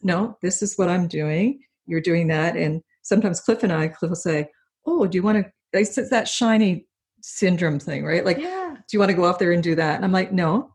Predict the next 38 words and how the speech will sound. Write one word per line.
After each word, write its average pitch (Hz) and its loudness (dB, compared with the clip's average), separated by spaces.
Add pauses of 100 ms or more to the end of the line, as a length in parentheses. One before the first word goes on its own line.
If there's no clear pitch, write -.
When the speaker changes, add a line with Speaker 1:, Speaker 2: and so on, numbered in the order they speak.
(100)
Speaker 1:
I'm 175 0
focused 180 -2
on 175 2
this 190 2
show, 170 2
and 202 2
I'm 175 0
focused - -4
on, 165 -2 (180)
you 185 -2
know, 160 0
launching 165 2
my 170 2
books 214 -2
this 139 -4
year. 139 2
<laughs> - -18
And 170 -4
next 185 2
year 190 4
retreats, 214 2
as 185 2
you're 190 4
gonna 180 2
do, 165 -4
also 165 -4
be 156 -2
doing, 151 -2
and 151 -4
maybe 180 2
we'll 220 2
do 220 2
it 226 -2
together, 196 0
Jenny. 156 0
That 180 -2
would 247 -2
be - -6